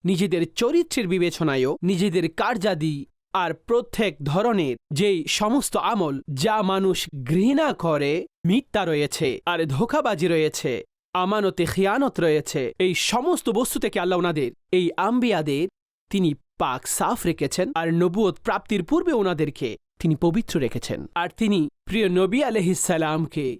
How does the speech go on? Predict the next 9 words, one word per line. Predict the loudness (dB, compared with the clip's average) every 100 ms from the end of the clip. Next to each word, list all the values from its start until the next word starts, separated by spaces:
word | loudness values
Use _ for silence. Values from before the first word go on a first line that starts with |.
| _ _
খাতিমুন | -6 -4 0 0 2 2
নবিয়্যিন | 2 0 0 0
করে | 2 -2
পাঠিয়েছেন। | 0 -4 0 -2 0 -4 -6 -6 -6
তো | -4
এখন | -4 0 2
এই | 4
নবুয়তের | 2 2 0 2 0
ধারাবাহিকতাও | 0 0 0 0 0 0 0 2 2 2 0